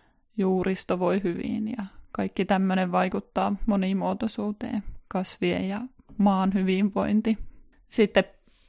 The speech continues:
hieman myös meillä säilytetään alkuperäisrotuja, kun meillä on Suomen lampaita ja sitten meillä on yksi Pohjois-Suomen karjalehmä, joka on kyllä jo saattanut sitten jälkeläisiä maailmalle. On myyty muutamia lehmävasikoita muillekin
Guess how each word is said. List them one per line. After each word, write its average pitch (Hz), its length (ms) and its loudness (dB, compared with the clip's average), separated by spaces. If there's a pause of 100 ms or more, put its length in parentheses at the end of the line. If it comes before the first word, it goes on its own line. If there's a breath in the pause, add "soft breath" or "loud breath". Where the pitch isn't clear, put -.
(320)
hieman 196 340 6
myös 202 300 4
meillä 233 200 8
säilytetään 220 720 6
alkuperäisrotuja, 190 1120 2
kun 170 140 -2
meillä 180 240 0
on 190 60 0
Suomen 170 460 2
lampaita 180 640 -2
ja 202 160 2
sitten 185 320 -6
meillä 185 340 0
on 202 60 0 (760 soft breath)
yksi 202 360 2
Pohjois-Suomen 214 800 4
karjalehmä, 185 720 2
joka 202 440 0 (100)
on 196 180 2
kyllä 196 260 0
jo 220 140 2
saattanut 214 560 2
sitten 185 360 -2
jälkeläisiä 185 720 0
maailmalle. 202 560 -2
On 208 140 0
myyty 208 360 -2
muutamia 208 640 2
lehmävasikoita 214 800 4
muillekin 208 500 4